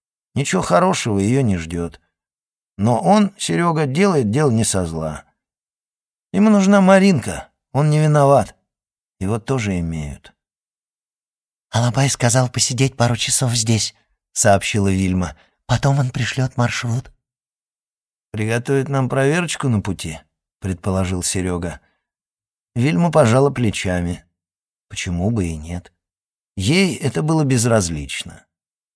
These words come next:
Они сидели в траве на опушке и молча наблюдали, как меркнет вечер. Тень от леса наплыла на поляну, затопив развалины, глыбы бетона, деревца и харвер.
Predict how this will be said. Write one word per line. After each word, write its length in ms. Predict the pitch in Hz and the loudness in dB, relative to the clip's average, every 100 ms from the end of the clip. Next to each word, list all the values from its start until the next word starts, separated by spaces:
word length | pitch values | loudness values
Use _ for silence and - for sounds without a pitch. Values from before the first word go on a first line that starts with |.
| _ _ _ _ _ _ _ - | _ _ _ _ _ _ _ -2
Они 200 | 147 202 | 2 2
сидели 340 | 185 175 202 | 2 2 2
в 80 | - | 2
траве 420 | - 160 165 185 | 2 2 2 2
на 180 | 175 156 | 4 4
опушке 460 | 147 214 202 - 180 | 2 0 -2 0 0
и 60 | |
молча 380 | 170 185 185 180 | 2 0 0 0
наблюдали, 560 | 165 151 147 139 160 156 | -2 0 0 4 2 2
как 220 | 151 131 | -4 -2
меркнет 540 | 117 123 - 127 117 | 0 0 -2 -8 -6
вечер. 600 | 92 90 82 - 87 - _ _ _ _ _ _ _ _ | -6 -6 -6 -10 -14 -18 _ _ _ _ _ _ _ _
Тень 220 | 147 143 | 0 2
от 140 | 139 135 | 2 0
леса 400 | 156 175 - 156 | -2 0 0 0
наплыла 440 | 143 139 139 143 | -2 0 2 4
на 100 | 139 | 2
поляну, 460 | 127 131 139 156 143 | 0 2 4 4 2
затопив 520 | 123 123 123 139 113 | -4 -4 -4 -4 -4
развалины, 800 | 120 113 104 117 143 143 131 120 - _ _ _ _ _ | -2 -2 0 2 2 2 -2 -4 -10 _ _ _ _ _
глыбы 380 | 101 113 110 107 | -4 -2 -2 -2
бетона, 520 | 101 101 139 139 131 | -4 -2 0 0 0
деревца 640 | 104 98 92 - - 127 120 | -4 -4 -6 -8 -2 -2 -2
и 80 | |
харвер. 640 | 92 - 87 85 82 80 | -6 -10 -8 -10 -12 -18